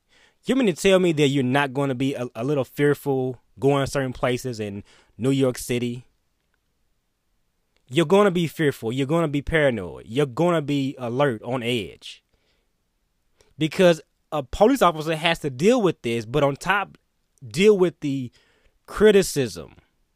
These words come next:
of the public that they should not shoot people. They should not deal with the crime. This is what we're saying,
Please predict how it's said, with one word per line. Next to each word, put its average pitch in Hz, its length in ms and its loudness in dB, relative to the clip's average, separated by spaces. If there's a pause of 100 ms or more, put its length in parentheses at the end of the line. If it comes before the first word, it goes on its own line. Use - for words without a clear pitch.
(1200)
of 139 160 -2
the 147 80 -4
public 135 560 0 (680)
that 131 440 2 (1900)
they 156 240 2
should 185 260 2
not 196 240 2
shoot 156 240 -4
people. - 440 -12 (840)
They 135 140 2
should 151 160 -2
not 170 240 0
deal 156 120 0
with 127 120 -6
the 120 80 -10
crime. 92 440 -10 (1800)
This 185 240 4
is 226 60 0
what 196 140 4
we're 170 120 2
saying, 135 600 -2